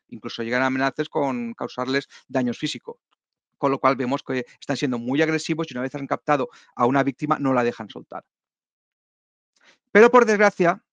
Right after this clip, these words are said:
los delincuentes y todo tipo de personas que intentan aprovecharse del daño, ah, y del sufrimiento ajeno, pues también están utilizando inteligencia artificial. Hemos visto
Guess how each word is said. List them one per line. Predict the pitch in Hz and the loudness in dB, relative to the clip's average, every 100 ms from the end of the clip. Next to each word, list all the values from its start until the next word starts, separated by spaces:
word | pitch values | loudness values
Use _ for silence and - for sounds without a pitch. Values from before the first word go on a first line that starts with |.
| _ | _
los | 131 117 | -14 -4
delincuentes | 151 147 139 123 135 143 - _ _ _ - | -4 -2 -4 -2 -4 -4 -12 _ _ _ -14
y | 117 | -10
todo | 131 | -10
tipo | 127 127 127 | -10 -8 -6
de | 120 120 120 120 | -2 -2 -2 -6
personas | - 139 120 | -8 -8 -8
que | - | -12
intentan | 107 117 117 | -12 -10 -8
aprovecharse | 113 113 113 123 - - | -8 -10 -8 -8 -8 -12
del | - - - - - - - | -10 -12 -10 -14 -14 -16 -20
daño, | - 127 123 120 120 120 - - - _ 123 | -10 -8 -6 -6 -8 -10 -12 -20 -20 _ -4
ah, | 120 120 | -2 -2
y | 123 113 | -4 -4
del | 117 117 117 117 117 117 | -4 -2 -2 -2 -4 -6
sufrimiento | - 113 120 123 | -8 -8 -8 -6
ajeno, | 123 127 123 - _ | -4 -4 -6 -8 _
pues | - 135 | -14 -14
también | - 113 139 | -12 -6 -4
están | 127 117 | -4 -6
utilizando | 117 120 113 101 117 117 - _ | -8 -8 -8 -8 -10 -10 -18 _
inteligencia | 127 120 120 113 | -14 -6 -6 -4
artificial. | 110 110 - 117 | -8 -8 -4 -2
Hemos | 123 131 | -2 -2
visto | 131 - 131 123 | -4 -2 -2 -2